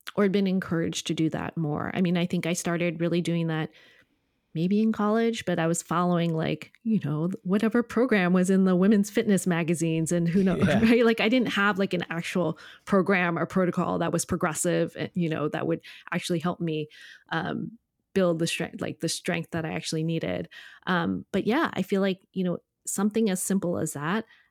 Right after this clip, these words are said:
Speaker 1: has so many benefits, right? In terms of not just athletic performance, but in terms of just making your body more resilient, um, and preventing injury and just having those habits set up from the beginning, that it's just part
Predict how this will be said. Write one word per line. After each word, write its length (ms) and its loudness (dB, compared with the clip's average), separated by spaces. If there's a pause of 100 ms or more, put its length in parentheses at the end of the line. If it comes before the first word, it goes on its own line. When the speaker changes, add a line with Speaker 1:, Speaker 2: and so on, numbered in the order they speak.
Speaker 1:
has 640 -4 (320)
so 320 2
many 300 4
benefits, 840 -6
right? 380 0
In 180 0
terms 380 -2
of 400 -2 (480)
not 160 0
just 460 -4 (260)
athletic 380 -4
performance, 640 0
but 320 -6
in 100 0
terms 280 -2
of 120 -2 (200)
just 200 -4
making 280 2
your 100 2
body 280 -2
more 160 0
resilient, 680 -2 (440)
um, 460 -4 (220)
and 320 -2
preventing 480 -2
injury 540 -6
and 100 -2
just 160 -4
having 480 0
those 260 0
habits 480 -6
set 220 -4
up 260 -2
from 280 -2
the 60 -2
beginning, 500 -2
that 160 -2
it's 200 -4
just 380 -6
part 360 -4